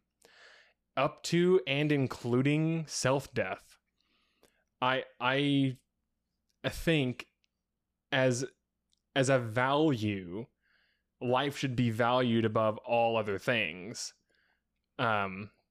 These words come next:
except maybe freedom, you know? Um, so because of that, I, I guess I would have to do a soft agree.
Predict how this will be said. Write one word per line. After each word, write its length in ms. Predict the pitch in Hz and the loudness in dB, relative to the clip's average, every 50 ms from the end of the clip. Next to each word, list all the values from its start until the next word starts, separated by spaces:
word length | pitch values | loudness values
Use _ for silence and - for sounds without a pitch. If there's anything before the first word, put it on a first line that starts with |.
| _ _ _ _ _ _ _ _ _ _ _ _ _ - | _ _ _ _ _ _ _ _ _ _ _ _ _ -4
except 540 | 151 127 - - - - 147 139 - - - | -4 -4 -2 -4 -4 -2 -2 -2 -4 -4 -6
maybe 380 | 127 120 113 110 110 104 107 104 | -4 0 0 0 2 0 0 -2
freedom, 540 | - - 120 107 107 85 65 73 95 113 - _ _ _ - | -2 -4 -6 -8 -8 -8 -12 -14 -16 -20 -20 _ _ _ -6
you 100 | - 143 | -2 0
know? 280 | 123 120 117 117 113 107 - - _ | 0 2 2 0 -2 -4 -8 -14 _
Um, 600 | - 143 123 120 117 117 113 110 110 110 107 104 - _ | -2 0 0 2 2 2 0 0 -2 -4 -6 -8 -10 _
so 280 | - - 131 123 123 139 - _ _ _ - 151 131 113 | -4 0 2 2 0 0 -6 _ _ _ -14 -12 -8 -2
because 640 | 139 160 151 - - - - 143 165 180 180 165 | -2 -4 -4 -4 -8 -4 0 0 0 0 0 0
of 180 | 180 185 165 156 | 0 0 0 2
that, 340 | 160 175 175 185 202 202 - _ _ _ _ _ _ _ _ - - - - - - - - _ _ - | 0 2 2 2 0 -2 -4 _ _ _ _ _ _ _ _ -20 -20 -20 -20 -20 -20 -20 -20 _ _ -2
I, 200 | 139 143 143 139 139 - - | -2 0 -2 -2 -8 -6 -2
I 100 | 139 139 | 0 2
guess 220 | 147 185 180 - | 2 2 2 2
I 60 | 170 | 0
would 120 | 156 156 147 | 0 0 0
have 80 | 143 | 0
to 60 | 139 135 | 0 2
do 100 | 135 127 | 2 2
a 40 | |
soft 340 | 117 - - 123 113 - - 127 | 2 0 0 0 0 0 -2 -6
agree. 280 | 104 107 101 98 92 | -8 -6 -8 -8 -8